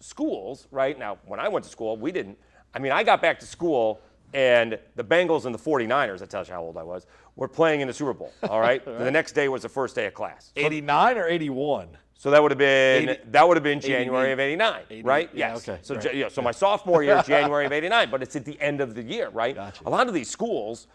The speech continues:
Speaker 1: start classes either this past week,
Speaker 2: Yeah.
Speaker 1: right, or certainly this week.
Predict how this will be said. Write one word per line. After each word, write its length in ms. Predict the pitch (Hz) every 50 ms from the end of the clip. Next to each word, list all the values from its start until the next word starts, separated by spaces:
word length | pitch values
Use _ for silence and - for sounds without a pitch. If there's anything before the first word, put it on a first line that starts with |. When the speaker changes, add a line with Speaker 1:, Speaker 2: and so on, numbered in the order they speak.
| _
Speaker 1:
start 300 | _ - - 165 139 -
classes 800 | - - 180 190 190 175 - 143 135 127 123 123 113 - - - - _ _ _ _ _ _ _ _ _ _ _ _ _ _
either 440 | - 185 170 151 147 135 127 120 101 - -
this 120 | - 92 -
past 340 | - - 131 143 151 - 131
week, 300 | 147 185 247 - _ _ _ _ _ -
Speaker 2:
Yeah. 60 | 135
Speaker 1:
right, 200 | 143 165 185 - -
or 80 | 127
certainly 340 | - - 160 165 143 139 123
this 200 | 117 120 - -
week. 200 | 85 - - _